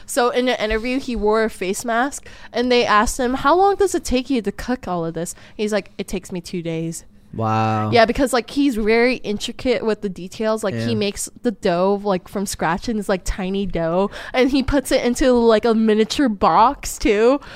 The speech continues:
Speaker 1: so it looks like he's actually, like, getting it from his refrigerator, and he's like, "He has a tiny little thing."
Speaker 2: I bet you, I bet you Hannah Claire likes tiny houses 'cause she loves architecture.
Speaker 1: Mm-hmm.
Speaker 2: She
Speaker 1: Oh my
Speaker 2: probably
Speaker 1: God, tiny houses are so fun to look at.
Speaker 2: Yep,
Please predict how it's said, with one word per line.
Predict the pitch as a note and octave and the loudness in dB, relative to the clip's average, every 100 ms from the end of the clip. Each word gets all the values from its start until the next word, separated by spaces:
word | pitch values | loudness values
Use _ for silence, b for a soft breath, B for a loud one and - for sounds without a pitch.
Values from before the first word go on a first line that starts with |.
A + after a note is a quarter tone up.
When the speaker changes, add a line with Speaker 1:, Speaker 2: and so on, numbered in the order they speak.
| B | B
Speaker 1:
so | - B3 | 2 4
it | B3 | 6
looks | A#3+ A#3+ | 6 4
like | C4 B3 | 0 0
he's | C4 B3+ - - | 0 -2 0 4
actually, | G3+ G3+ - A#3+ A3+ | 4 2 0 2 4
like, | G3+ G3+ - G#3+ G#3+ | 4 0 -6 -8 2
getting | A3+ G#3+ A3 | 4 4 0
it | G#3 - | -2 -4
from | A3 A3 | -4 -2
his | A3 G3 | -2 0
refrigerator, | G3+ - G#3+ G3+ A3 G#3+ A3 A3 | -2 -2 -2 -2 0 2 4 2
and | A3+ | 0
he's | A3 A#3 | -2 -4
like, | A3 B B | -4 B B
"He | A4 | 6
has | B4 | 6
a | G#4 | 6
tiny | E4 F#4 G#4 | 2 2 4
little | G4+ G#4+ | 4 4
thing." | C5 C#5 F#4 - - - | 6 6 6 2 -10 -4
Speaker 2:
I | |
bet | D#3 B3 - | -2 -2 2
you, | C4+ D#3 | 2 2
I | C#3 | 0
bet | D3+ - | -2 0
you | |
Hannah | A#2+ D#3 D3 | 0 2 0
Claire | - C3+ | 2 2
likes | C3 A#2 - | 4 2 -4
tiny | - C3+ C3 | -4 -2 -2
houses | A#2+ B2 A#2+ A#2 A2 - - - - | -2 -2 -2 -4 -6 -8 -12 -12 -12
'cause | - | -2
she | G#3 | 4
loves | G#3 C#3+ | 4 6
architecture. | D3 - - A#2 - G2+ | 2 0 -2 -4 -2 0
Speaker 1:
Mm-hmm. | C4+ C4+ | 0 -2
Speaker 2:
She | - | -2
Speaker 1:
Oh | |
my | B3 | 4
Speaker 2:
probably | C#4+ D4 D4+ | 6 8 6
Speaker 1:
God, | D4 C4 A3+ | 6 6 4
tiny | - A#3+ B3+ | 0 0 0
houses | B3+ G#3+ G#3+ C4 B3+ | 0 0 0 -2 -2
are | A#3 | -4
so | - F#3 | -2 -2
fun | F#3 F3+ F3+ | -2 -4 -4
to | F#3 | -4
look | D#3+ - | -4 -4
at. | F3+ F#3+ B2 | -4 0 2
Speaker 2:
Yep, | E3+ | 0